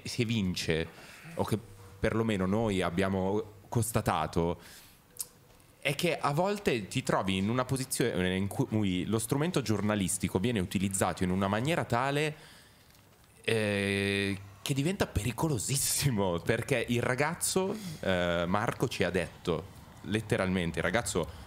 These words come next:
che è stato additato da Selvaggia Lucarelli come non lucido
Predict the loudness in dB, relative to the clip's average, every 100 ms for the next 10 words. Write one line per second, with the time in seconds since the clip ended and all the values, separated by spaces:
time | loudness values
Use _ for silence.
0 | -14 -14 -12 -2 0 2 0 0 2 2
1 | 0 2 2 2 2 2 2 0 0 0
2 | 2 0 2 2 2 0 0 0 2 2
3 | 2 2 2 0 -2 0 0 -2 -10